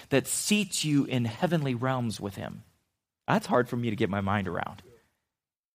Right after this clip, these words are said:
It's really hard, but that is more true than what I see in this room today. We're already seated,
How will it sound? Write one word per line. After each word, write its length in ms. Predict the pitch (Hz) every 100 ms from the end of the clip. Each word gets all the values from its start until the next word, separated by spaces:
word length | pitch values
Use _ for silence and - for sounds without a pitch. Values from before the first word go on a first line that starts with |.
| _ _ _ _ _ _
It's 220 | 131 -
really 280 | 135 165 131
hard, 300 | 127 98 98
but 220 | 143 - - 170
that 320 | 190 165 -
is 160 | 131
more 220 | 139 151 143
true 360 | - 175 139
than 160 | 123 120
what 120 | 123
I 100 | 123
see 240 | - 151
in 100 | 135
this 200 | 127 113
room 200 | 127 127
today. 400 | 107 113 95 - - _ _ _ _ _ _
We're 200 | 151 156
already 560 | 165 185 185 160 143 135
seated, 480 | - 131 104 73